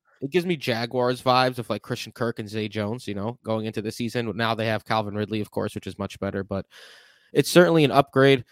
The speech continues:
And with Justin Fields' rushing ability, which is obviously the thing people always key in on when it comes to his passing ability, his ability to,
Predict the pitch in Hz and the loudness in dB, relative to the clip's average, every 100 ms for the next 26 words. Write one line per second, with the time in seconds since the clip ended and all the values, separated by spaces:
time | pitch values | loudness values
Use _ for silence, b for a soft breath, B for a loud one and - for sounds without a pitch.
0 | b - 131 127 127 117 _ 139 131 147 | b -4 2 2 0 -4 _ 0 2 2
1 | 147 143 - 147 139 131 - - 139 - | 0 -2 0 2 2 -2 -10 2 2 2
2 | 143 127 135 131 135 127 123 120 117 120 | -2 2 4 4 4 2 0 0 0 0
3 | - 123 117 110 101 117 110 120 113 107 | -4 -4 -4 -6 -6 -6 -6 -8 -8 -6
4 | 104 104 98 - 120 120 117 113 110 104 | -6 -8 -10 -8 -4 -4 -2 -4 -4 -6
5 | 101 104 101 - 104 101 - - 117 110 | -8 -10 -10 -10 -8 -8 -10 -8 -4 -4
6 | - 107 104 127 127 123 123 113 101 - | -4 -6 0 4 4 2 0 -4 -8 -12
7 | 104 110 110 107 101 98 | -6 -4 -4 -6 -8 -8